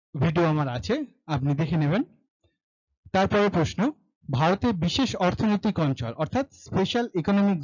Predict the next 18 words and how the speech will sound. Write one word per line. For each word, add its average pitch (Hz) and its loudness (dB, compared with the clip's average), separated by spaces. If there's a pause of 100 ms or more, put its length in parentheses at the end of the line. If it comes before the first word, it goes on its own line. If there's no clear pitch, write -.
জোন 139 0 (400)
বা 220 0
সেজ, 160 -4
এসইজেড 175 0 (440)
গঠনের 202 2
মূল 196 2 (120)
লক্ষ্য 156 -2
কি? - -14 (720)
এখানে 240 0
উত্তর 240 0
হচ্ছে 202 -2 (560)
কিছু 240 0
করমুক্ত 226 0
বিশেষ 214 -2
উন্নত 220 0
কেন্দ্র 202 0
তৈরি 185 0
করা 147 -4